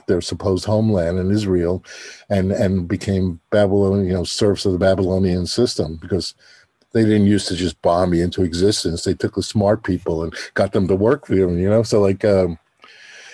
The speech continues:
and that was, this exile was just a nightmare. So they wrote a lot of, you know, that was what it was about. We need a Messiah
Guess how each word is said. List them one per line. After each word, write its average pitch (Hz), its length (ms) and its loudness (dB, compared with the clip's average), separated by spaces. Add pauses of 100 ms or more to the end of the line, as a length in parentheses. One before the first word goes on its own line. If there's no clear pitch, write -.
(120)
and 113 280 4
that 113 180 6
was, 113 360 0
this 107 200 0
exile 104 680 4
was 98 260 2
just - 260 -2
a 107 40 2
nightmare. 95 640 0 (120)
So 92 320 0 (180)
they 95 140 2
wrote 95 280 2
a 101 60 2
lot 95 240 2
of, 90 220 -2
you 101 60 0
know, 87 100 0
that 98 180 2
was 98 160 0
what 98 140 2
it 92 60 2
was 95 120 2
about. 101 380 2
We 92 160 -2
need 95 220 0
a 98 40 2
Messiah 92 640 0